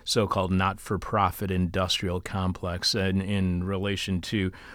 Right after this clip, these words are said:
what is happening with, uh, activism for the unhoused. And you write that perhaps most significantly, Florida's Dream Defenders artic-, articulated a forceful critique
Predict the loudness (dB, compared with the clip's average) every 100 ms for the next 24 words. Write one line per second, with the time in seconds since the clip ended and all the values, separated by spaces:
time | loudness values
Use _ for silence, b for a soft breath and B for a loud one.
0 | B -2 0 0 -2 0 0 2 2 0
1 | -4 -6 -8 -6 -4 -4 -4 -4 -4 -4
2 | -2 -2 -4 B B -12 -4 -2 -2 0
3 | 0 0 -2 -2 -2 -2 -6 -8 -4 2
4 | 4 4 4 2 2 -2 -2 0 0 0
5 | 0 0 0 0 0 0 -2 0 -2 B
6 | B B 0 4 4 4 2 2 2 2
7 | 0 0 0 0 -2 -6 -8 -12 -6 -6
8 | 0 0 2 2 2 0 -2 -2 0 0
9 | -2 -4 -4 -6 0 0 0